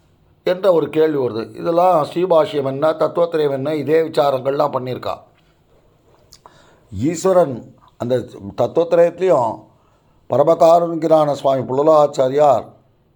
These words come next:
அண்டங்களும் அண்டற்குட்டு வஸ்துக்களும் எம்பெருமான் தானே நேராக சிருஷ்டிக்கிறான்,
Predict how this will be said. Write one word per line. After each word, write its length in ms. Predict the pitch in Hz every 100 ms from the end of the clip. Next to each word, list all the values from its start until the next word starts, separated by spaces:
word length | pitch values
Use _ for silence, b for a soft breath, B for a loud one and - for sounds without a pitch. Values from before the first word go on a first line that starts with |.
| _ _ _ _ _ _ _ _ _ _ -
அண்டங்களும் 680 | 104 135 160 165 170 180 165
அண்டற்குட்டு 640 | 131 143 165 165 156 156
வஸ்துக்களும் 600 | 147 131 160 147 151 170
எம்பெருமான் 520 | 147 156 160 156 156
தானே 320 | 151 143 147 151
நேராக 380 | 139 143 143 143
சிருஷ்டிக்கிறான், 760 | 147 123 - 139 120 110 123